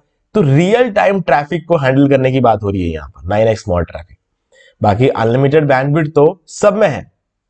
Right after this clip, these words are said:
जितना मंथली चाहे, मंथली ट्रैफिक कितना भी आ जाए हैंडल करेगा, लेकिन सेम टाइम, रियल टाइम ट्रैफिक को हैंडल करने की जो पावर है वो रैम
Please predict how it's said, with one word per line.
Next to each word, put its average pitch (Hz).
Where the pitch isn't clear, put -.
जितना 135
मंथली 135
चाहे, 165
मंथली 147
ट्रैफिक 156
कितना 165
भी 175
आ 160
जाए 151
हैंडल 135
करेगा, 104
लेकिन 165
सेम 196
टाइम, 104
रियल 185
टाइम 165
ट्रैफिक 143
को 147
हैंडल 127
करने 117
की 117
जो 120
पावर 110
है 160
वो 156
रैम 113